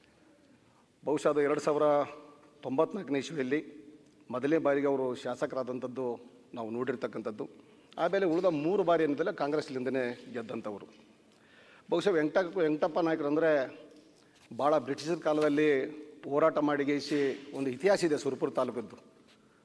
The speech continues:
ಆ ಒಂದು ಹೋರಾಟದ ಮನೆತನದಿಂದ ಆ ಒಂದು,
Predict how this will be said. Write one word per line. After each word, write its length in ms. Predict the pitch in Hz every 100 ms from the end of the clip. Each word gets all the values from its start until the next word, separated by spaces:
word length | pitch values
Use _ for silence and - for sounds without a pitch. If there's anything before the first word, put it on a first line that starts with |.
| -
ಆ 100 | 170
ಒಂದು 540 | 196 196 185 175 165
ಹೋರಾಟದ 560 | 135 113 131 180 170 165
ಮನೆತನದಿಂದ 580 | 156 156 160 147 139 135 135 123 - -
ಆ 140 | 123 127
ಒಂದು, 640 | 135 135 131 123 120